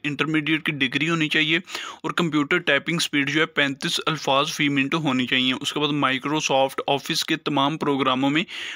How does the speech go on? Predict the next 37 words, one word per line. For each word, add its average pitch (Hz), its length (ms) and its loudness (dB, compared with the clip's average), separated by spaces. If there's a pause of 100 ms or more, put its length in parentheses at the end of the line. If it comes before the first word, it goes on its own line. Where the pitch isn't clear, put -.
(120)
महारत 143 440 2
होनी 131 200 4
चाहिए। 131 240 2
उसके 147 280 0
बाद 180 100 2
दर्जा 156 380 2
चहारम 151 580 2
बावर्ची 143 460 0
की 185 100 -2
जो 170 160 0
पोस्टें 156 400 0
हैं 170 260 4
इसके 151 240 0
लिए, 160 180 -2
अ, 160 60 -2 (160)
तलीम 143 560 2
याफ्ता 165 320 0
होना 151 240 0
चाहिए। 160 320 2 (1080)
मुतलका 165 500 2
शोबे 160 320 0
में 165 140 4
महारत 160 480 2
रखने 156 260 2
वाले 151 200 2
को 180 120 -2
तरजीह 147 380 0
दी 143 180 2
जाएगी। 131 340 4
उसके 147 300 0
बाद 170 120 2
दर्जा 143 380 0
चहारम 156 460 2
खाकरूब 151 600 2
के 180 140 0
लिए, 180 260 2
अ, 190 40 0